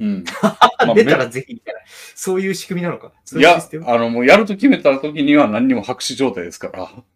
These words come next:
Speaker 2: なるほど。
Speaker 1: <laughs> 出たところに行くしかないですから。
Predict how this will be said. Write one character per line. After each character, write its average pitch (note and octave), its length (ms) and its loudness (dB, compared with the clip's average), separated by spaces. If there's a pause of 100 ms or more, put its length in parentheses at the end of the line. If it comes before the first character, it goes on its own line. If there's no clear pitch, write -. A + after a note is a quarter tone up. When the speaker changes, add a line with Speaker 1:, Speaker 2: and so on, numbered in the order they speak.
(120)
Speaker 2:
な A2+ 180 -8
る A3 40 -8
ほ - 120 -6
ど。 G#3 80 -2 (800)
Speaker 1:
<laughs> - 0 -
出 C#3+ 100 4
た B2 140 2
と A2 60 -8
こ A#2 80 -2
ろ A2 60 0
に G2 100 -2
行 F#2+ 80 -6
く G2+ 80 -8
し - 80 -16
か F2+ 80 -10
な E2+ 80 -12
い - 20 -14
で E2 60 -16
す - 80 -20
か - 80 -18
ら。 - 80 -20